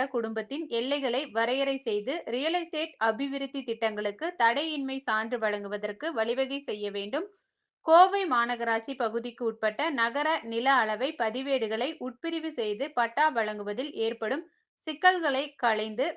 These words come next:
விரைவில் கணினி பட்டாவை தானியங்கி முறையில் வழங்குவதற்கு வழிவகை செய்ய வேண்டும் உள்ளிட்ட பல்வேறு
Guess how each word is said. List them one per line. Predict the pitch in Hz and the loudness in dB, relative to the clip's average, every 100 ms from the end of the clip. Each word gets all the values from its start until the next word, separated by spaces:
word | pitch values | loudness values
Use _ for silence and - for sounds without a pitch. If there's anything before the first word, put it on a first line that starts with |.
| 226 | -2
விரைவில் | 262 320 320 320 - - | 0 0 -2 -6 -6 0
கணினி | 247 277 311 339 | 2 2 -4 -2
பட்டாவை | 214 - 233 214 294 320 262 | -4 2 2 2 -2 -2 2
தானியங்கி | 254 302 330 277 247 247 214 | 4 4 0 -4 -4 -6 -4
முறையில் | 208 214 262 214 | -4 -2 -2 0
வழங்குவதற்கு | 208 208 202 202 208 254 302 | -2 -2 -4 -4 -4 -4 -2
வழிவகை | 226 254 269 277 285 | 0 0 0 -2 -6
செய்ய | 220 214 208 | -6 -4 -4
வேண்டும் | 202 196 254 214 | -4 -4 -6 -6
உள்ளிட்ட | 196 202 302 359 _ _ _ - | -6 -2 -2 -4 _ _ _ 8
பல்வேறு | 277 302 359 370 | 8 8 2 2